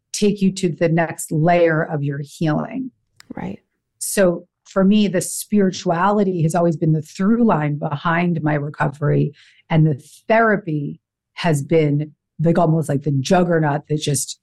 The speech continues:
Speaker 1: exploded my, my healing process.
Speaker 2: Wow. I, so I grew up, my mom is very spiritual, and I grew up and she would have all these exercises, and, like, in the morning she'd be like,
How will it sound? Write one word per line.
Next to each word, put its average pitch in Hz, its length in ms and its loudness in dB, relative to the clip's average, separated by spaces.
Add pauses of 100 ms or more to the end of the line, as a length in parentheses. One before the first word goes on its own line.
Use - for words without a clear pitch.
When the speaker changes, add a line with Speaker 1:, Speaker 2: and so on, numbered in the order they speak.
Speaker 1:
exploded 160 880 0
my, 143 360 0 (160)
my 160 120 -2
healing 143 420 -2
process. - 540 -10
Speaker 2:
Wow. 180 360 -10 (720)
I, 247 320 -4
so 240 380 -6
I 240 120 -4
grew 294 140 -2
up, - 80 -4
my 247 160 -4
mom 190 380 -4
is - 160 -18
very 165 180 -6
spiritual, - 440 -12
and 117 80 -8
I 165 80 -6
grew 170 120 -8
up 165 100 -8
and 185 120 -8
she - 160 -8
would 190 140 -4
have 180 120 -8
all 254 140 -2
these 269 180 -2
exercises, 170 880 -8
and, - 120 -10
like, 185 140 -6
in 240 100 -2
the 247 60 0
morning 247 400 -2
she'd 196 180 -12
be 208 120 -2
like, 202 260 -4